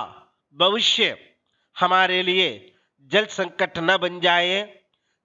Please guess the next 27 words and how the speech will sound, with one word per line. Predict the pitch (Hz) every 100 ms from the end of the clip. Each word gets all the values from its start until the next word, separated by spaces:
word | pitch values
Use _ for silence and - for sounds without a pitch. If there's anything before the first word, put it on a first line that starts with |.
| 139
जल | 185 214
संकट | - 185 180 196 180
ही | 180 226
हमारे | 175 170 175 185
लिए | 185 190 180 110 - _ _ _
एक | 175 208 170 123
ज्वलंत | 165 180 208 -
समस्या, | 202 180 165 165 - 196 127 98 - - _ 143
ज्वलंत | 139 185 202 220 190
समस्या | 196 175 170 196
न | 160 151 196
बन | 175 180
जाए, | 175 170 175 185 208 - _ _ _ -
इस | 220 160
बात | 170 165 -
को |
हमें | 175 160 156
ध्यान | 143 156 165
रखना | 160 - 165
चाहिए। | 160 175 170 180 196 _ _ _ -
इसलिए | 190 214 202 185 139 - _ _ _ -
बच्चों, | 180 180 202
हमें | 156 170 160 98 - _ _ 135
वर्षा | 156 156 208 190
जल | 156 170
का | 165 180 123 101 - _ -
संचयन | - 190 175 - 185 185